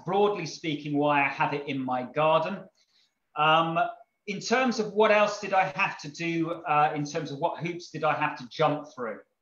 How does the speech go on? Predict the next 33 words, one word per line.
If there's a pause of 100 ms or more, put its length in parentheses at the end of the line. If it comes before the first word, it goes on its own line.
(560)
Um, (680)
getting
planning
consent
was
relatively
easy. (380)
The
other
things
you
have
to
do,
and
I
thought,
"Oh,
great,
you
know,
I've
been
on
a
commercial
brewing
course.
What
I'll
do
is
I,